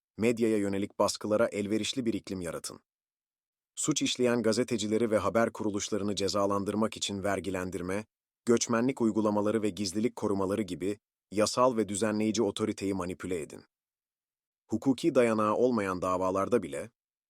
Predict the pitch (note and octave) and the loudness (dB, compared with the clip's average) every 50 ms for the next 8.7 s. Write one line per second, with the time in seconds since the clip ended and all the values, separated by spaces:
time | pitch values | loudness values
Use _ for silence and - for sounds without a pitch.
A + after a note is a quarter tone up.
0 | _ _ - - A#2+ B2+ B2 B2 A2+ A2 G#2+ G2+ - A2 G#2 F#2+ G2+ A#2+ A2 A2 | _ _ 0 2 4 4 4 4 4 4 2 2 0 0 0 0 0 0 0 2
1 | G2+ A#2+ B2 A#2+ G#2+ F#2 G2 F#2 G2 G2+ G#2 - - B2 - - G#2 G2 F2+ F2+ | 0 0 -2 -2 -4 -6 -4 -2 0 0 0 0 0 -2 -2 -2 -4 -4 -4 -4
2 | F#2 - - C3+ B2+ - G#2+ G2 F#2+ F#2 F#2 F#2+ G2 A2 A2+ - G2+ F#2 E2+ F#2+ | -6 -6 -6 -6 -4 -2 -2 0 0 0 0 0 2 0 0 0 -2 -2 0 0
3 | F#2 F#2+ G2+ G2+ F#2+ E2+ F2 F2+ G2 G#2+ G#2 - F2 - - D#2+ D#2+ E2 E2 D#2 | 2 2 2 0 0 0 -2 -2 -2 -4 -4 -6 -8 -8 -8 -6 -4 -4 -4 -4
4 | - - F2+ D#2+ D2+ C#2+ D2 D2 G#2 A#2+ - _ _ _ _ _ _ _ - - | -6 -8 -8 -8 -8 -8 -6 -6 -6 -8 -8 _ _ _ _ _ _ _ -6 0
5 | - C3 B2 B2 C3 D3 D3 - - A2+ F#2 - G#2+ - - A#2 A2 - C#3 C3 | 2 2 4 4 2 0 0 0 0 -2 -2 -2 -4 -2 -2 -2 -2 0 0 2
6 | A#2 A2 G#2 G2+ G2+ G2+ G#2 A2 G#2+ F#2+ F2+ F2 D#2 D2+ C#2 B1+ B1+ D2+ G2 A#2 | 2 4 4 4 2 2 4 2 2 0 -2 -6 -6 -6 -10 -8 -6 -8 -8 -8
7 | _ _ _ _ _ _ - A#2 A2+ - - - B2 C3+ A#2+ A2+ - - F2+ - | _ _ _ _ _ _ -4 -4 -4 -4 -2 0 0 2 2 0 -2 -2 -6 -6
8 | E2+ F2 G#2 A2+ - - F#2 E2 D#2 C#2 A#1 G1+ - | -4 -2 -2 -2 -2 -4 -6 -6 -6 -8 -10 -14 -18